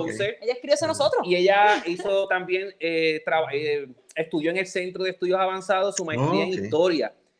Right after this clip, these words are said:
Speaker 1: Eh, se
Speaker 3: Bien.
Speaker 1: graduó hace un año, se graduó,
Speaker 2: Sí.
Speaker 1: eh, es recién graduada del centro, así
Speaker 3: Qué
Speaker 1: que
Speaker 3: bueno,
Speaker 1: de las recientes,
Speaker 3: felicidades.
Speaker 1: de las recientes, de las
Speaker 2: Y la
Speaker 1: recientes
Speaker 2: tesis
Speaker 1: tesis.
Speaker 2: fue sobre Isla Caribe y Salón Boricua y sobre, sobre, este, nuevas
Speaker 1: Institución.
Speaker 2: empresarios cula-, empresarios culturales.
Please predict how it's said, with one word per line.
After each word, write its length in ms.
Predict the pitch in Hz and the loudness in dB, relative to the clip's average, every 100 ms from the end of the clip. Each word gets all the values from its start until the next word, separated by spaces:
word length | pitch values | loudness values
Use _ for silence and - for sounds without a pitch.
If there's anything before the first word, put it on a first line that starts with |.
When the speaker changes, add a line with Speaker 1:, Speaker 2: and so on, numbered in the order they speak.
| _ - | _ -6
Speaker 1:
Eh, 140 | 131 | 0
se 40 | 120 | 4
Speaker 3:
Bien. 160 | 127 | 4
Speaker 1:
graduó 320 | 143 135 143 165 | 4 4 6 6
hace 200 | 180 233 | 4 2
un 120 | 262 | 2
año, 400 | 180 160 254 - - | 0 0 -4 -8 -6
se 100 | 151 | -2
graduó, 640 | 151 143 147 160 170 170 135 | 0 2 2 4 4 4 0
Speaker 2:
Sí. 60 | |
Speaker 1:
eh, 240 | 147 143 143 | -2 -2 -2
es 60 | 180 | 0
recién 440 | 202 180 190 180 | 0 0 -4 -2
graduada 560 | 175 165 165 180 202 185 | 2 4 6 4 4 2
del 140 | 170 | -2
centro, 520 | - 190 185 170 139 | -4 -4 -4 -4 -2
así 100 | 131 | 4
Speaker 3:
Qué 80 | 135 | 8
Speaker 1:
que 60 | 135 | 10
Speaker 3:
bueno, 180 | 131 127 | 8 8
Speaker 1:
de 40 | |
las 60 | 110 | 2
recientes, 340 | 110 139 135 | 4 4 6
Speaker 3:
felicidades. 420 | 139 135 147 127 104 | 8 10 10 10 6
Speaker 1:
de 60 | |
las 80 | - | -2
recientes, 200 | 180 - _ _ _ | -6 -8 _ _ _
de 120 | 139 147 | -4 -2
las 100 | 151 | -2
Speaker 2:
Y 240 | 143 151 | -4 -4
la 100 | 226 | -2
Speaker 1:
recientes 80 | 226 | 0
Speaker 2:
tesis 180 | 233 233 294 | 0 0 2
Speaker 1:
tesis. 40 | - | 2
Speaker 2:
fue 120 | 294 | 0
sobre 340 | 311 302 285 | 0 0 0
Isla 240 | 254 240 233 | -2 -2 -2
Caribe 480 | 208 208 269 311 254 | -4 -4 -4 -2 -2
y 240 | 220 220 | -4 -8
Salón 280 | 214 196 196 | -6 -4 -2
Boricua 340 | 202 208 247 | -2 0 0
y 40 | 269 | -2
sobre, 260 | 247 226 | -2 -6
sobre, 580 | 226 220 208 220 214 208 214 | -10 -20 -16 -6 -2 -4 -6
este, 480 | 214 - 220 208 | -8 0 2 2
nuevas 200 | - 233 | 2 4
Speaker 1:
Institución. 120 | 294 302 | 4 4
Speaker 2:
empresarios 480 | 277 - 247 254 254 | 4 6 4 2 0
cula-, 260 | 254 208 214 | 0 0 0
empresarios 460 | 233 226 226 226 | -4 -6 -4 -4
culturales. 540 | 269 269 240 196 214 | -4 -4 0 2 0